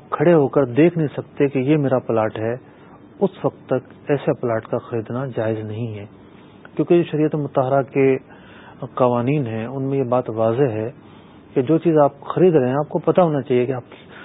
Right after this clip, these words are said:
<clears throat> آپ کو پتہ ہونا چاہیے کہ آپ کیا خرید رہے ہیں۔ ایسے کیسز بھی آئے ہیں کہ جناب جس سوسائٹی نے پلاٹ لانچ کیے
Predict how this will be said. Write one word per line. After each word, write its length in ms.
<clears throat> 640
آپ 160
کو 80
پتہ 200
ہونا 180
چاہیے 220
کہ 100
آپ 220
کیا 120
خرید 260
رہے 300
ہیں۔ 80
ایسے 220
کیسز 360
بھی 200
آئے 200
ہیں 160
کہ 100
جناب 360
جس 240
سوسائٹی 460
نے 180
پلاٹ 280
لانچ 300
کیے 320